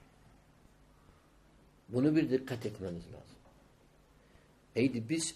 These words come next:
hakiki müminler bunu anladık. Burada nedir? Umitsizliğe kapılır mıyız? Kapılmarız. Neden? Çünkü kaide var bizde. Bunlar tuzak kurar, Allah da tuzak kurar.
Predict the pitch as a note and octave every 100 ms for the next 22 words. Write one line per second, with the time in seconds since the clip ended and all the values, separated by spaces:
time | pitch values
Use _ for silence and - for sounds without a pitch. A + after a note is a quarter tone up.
0 | - A2+ A#2 B2 - D#3 C3+ A#2+ A#2+ B2+
1 | C#3+ A2+ A#2+ A2 G2+ F#2+ F2+ - - -
2 | - - - - - - C3 D#3 D#3 E3+
3 | F3 C#3+ - A#2+ B2+ - C#3 A#2+ A#2+ C#3+
4 | C3+ B2 D3 E3+ E3+ D3+ - G#2 - F#2+
5 | F2 E2+ - - - - - - G#2+ A#2
6 | E3+ F3 - - - - - A2+ A2+ A#2
7 | A2 G2 G#2 G#2 D#3 C3+ F#2 F2+ - -
8 | - - - - - - - _ - A#2
9 | B2 C#3 - - D3 C#3+ - C#3+ C#3+ F3
10 | F3 G#2 G2 C3 - F#3+ - A#2 G#2 -
11 | - E2+ D#2 -